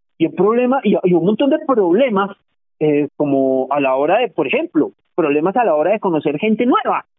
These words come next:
Entonces te vuelves tímido, no confías en los demás,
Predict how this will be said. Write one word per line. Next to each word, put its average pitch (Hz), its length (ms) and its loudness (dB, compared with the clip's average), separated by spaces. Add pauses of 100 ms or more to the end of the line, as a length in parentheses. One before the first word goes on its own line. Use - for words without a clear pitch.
(100)
Entonces 165 400 0 (240)
te - 80 0
vuelves 147 340 0
tímido, 269 720 2 (160)
no 170 220 2
confías 151 500 0
en 135 120 0
los 127 140 0
demás, 240 520 0